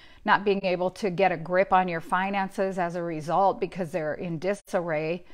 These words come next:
You have constant emergencies that drain your bank account and keep you in debt. It also is a defilement. It makes you a target for sexual advances or inappropriate language,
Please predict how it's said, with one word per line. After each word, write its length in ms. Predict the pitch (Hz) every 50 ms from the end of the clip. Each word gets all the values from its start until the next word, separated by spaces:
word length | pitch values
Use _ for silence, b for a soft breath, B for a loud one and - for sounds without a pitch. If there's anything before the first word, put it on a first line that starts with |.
| b b b b b b b b b b b b b b b b
You 200 | - 185 190 196
have 480 | 165 170 185 180 175 175 165 156 - -
constant 600 | - - 214 233 240 226 - - - 233 226 -
emergencies 760 | 233 214 185 180 185 185 175 202 180 180 - - 196 185 170
that 160 | 196 170 135
drain 360 | 185 175 180 185 196 208 214 214 _ _ -
your 80 | 214
bank 320 | 180 196 175 165 170 165 190
account 460 | 175 - - - 185 175 180 190 - -
and 200 | 185 175 160 -
keep 300 | - 220 214 208 - 202
you 160 | 190 196 208
in 180 | 208 208 202
debt. 480 | 165 - 160 151 156 170 196 - - - - b b b b b b b b b b b b b b b b b
It 140 | - 220 226
also 400 | 220 233 262 254 - 285 269 262
is 160 | 233 208 226
a 80 | 226 180
defilement. 920 | 160 190 180 - - - 208 202 190 185 185 180 170 165 160 160 165 - - - - - - - _ _ _ _ -
It 160 | - 208 202
makes 300 | 208 214 220 214 - -
you 100 | 247 220
a 60 | 190
target 540 | 190 - - - 214 202 214 214 254 - -
for 120 | - 220 190
sexual 600 | - - - 202 208 - - 285 - 277 247 269
advances 720 | 262 220 190 175 185 170 175 180 - - 208 202 180 202
or 140 | 175 165 -
inappropriate 960 | - 214 220 247 240 - - - 220 208 202 208 214 202 196 202 185 - -
language, 720 | 185 185 175 175 180 165 160 156 147 151 156 160 - -